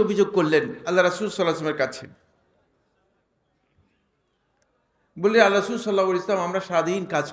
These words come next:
করি, অনেক কষ্ট করি, কিন্তু আমাদের ইমাম মুআজ ইবনে জাবাল এশার সালাতের মধ্যে সূরাতুল বাকারা আড়াই পারা এটা পড়া শুরু করেন, আমরা সহ্য করতে পারি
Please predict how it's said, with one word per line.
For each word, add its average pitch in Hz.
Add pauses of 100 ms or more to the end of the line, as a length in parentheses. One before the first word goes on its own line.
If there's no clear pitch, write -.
করি, 160 (840)
অনেক 208
কষ্ট 160 (140)
করি, 151 (1040)
কিন্তু 214 (120)
আমাদের 214
ইমাম 202 (200)
মুআজ 175
ইবনে 180
জাবাল 190 (760)
এশার 226
সালাতের 196
মধ্যে 175
সূরাতুল 180
বাকারা 175 (100)
আড়াই 180
পারা 151 (1200)
এটা 190
পড়া 175
শুরু 160
করেন, 127 (600)
আমরা 190 (280)
সহ্য 180
করতে 185
পারি 139